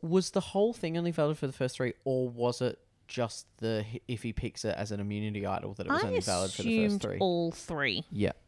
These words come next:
Speaker 1: So what, what were the three things? Did you write them all
Speaker 2: I
Speaker 1: down?
Speaker 2: did. So you can either steal a reward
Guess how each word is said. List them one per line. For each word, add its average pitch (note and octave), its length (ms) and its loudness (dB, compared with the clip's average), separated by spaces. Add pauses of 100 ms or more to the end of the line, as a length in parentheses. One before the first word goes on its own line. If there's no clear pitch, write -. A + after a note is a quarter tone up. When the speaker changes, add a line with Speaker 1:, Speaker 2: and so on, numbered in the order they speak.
(360)
Speaker 1:
So F3+ 160 6
what, E3 400 2
what D3 240 4
were C#3 220 4
the C3+ 100 -2
three A2 240 -2
things? F#2 280 -4
Did A#2 120 -6
you B2+ 120 0
write B2+ 180 2
them A#2 120 -2
all G#2+ 140 -2
Speaker 2:
I G#2 100 2
Speaker 1:
down? - 60 4
Speaker 2:
did. G#3 200 6 (280)
So A3 240 8
you F3+ 300 4
can G3 160 0
either F#3+ 340 2
steal B3+ 520 4
a A3+ 60 6
reward F#3 680 6